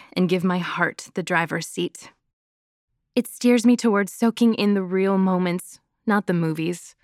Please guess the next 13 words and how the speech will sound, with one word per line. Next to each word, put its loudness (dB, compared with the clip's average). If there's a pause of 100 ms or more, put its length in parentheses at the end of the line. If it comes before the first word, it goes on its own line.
(680)
It -2
coaxes 2
me 4
to 2
give 0
my 2
energy 0
to 0
what 0
truly 0
fills -2
my 0
cup, -2